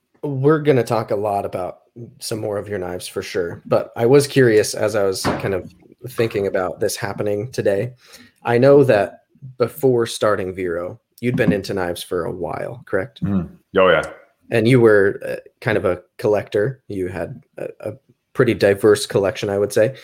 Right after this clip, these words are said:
Speaker 1: Does your, has your collection changed a lot? And, like, the rate at which you acquire knives, like,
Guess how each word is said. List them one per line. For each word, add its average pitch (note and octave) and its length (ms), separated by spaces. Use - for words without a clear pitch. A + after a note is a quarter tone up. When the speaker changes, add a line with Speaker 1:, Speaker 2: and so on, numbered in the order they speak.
Speaker 1:
Does B2+ 200
your, D3+ 500
has B2+ 280
your D3 160
collection C#3+ 440
changed A2+ 460
a A#2 60
lot? A2+ 420
And, A2 160
like, F#2 180
the G#2 100
rate G#2 260
at F#2+ 140
which A2 180
you F#2 140
acquire A#2 500
knives, A2+ 500
like, G#2+ 220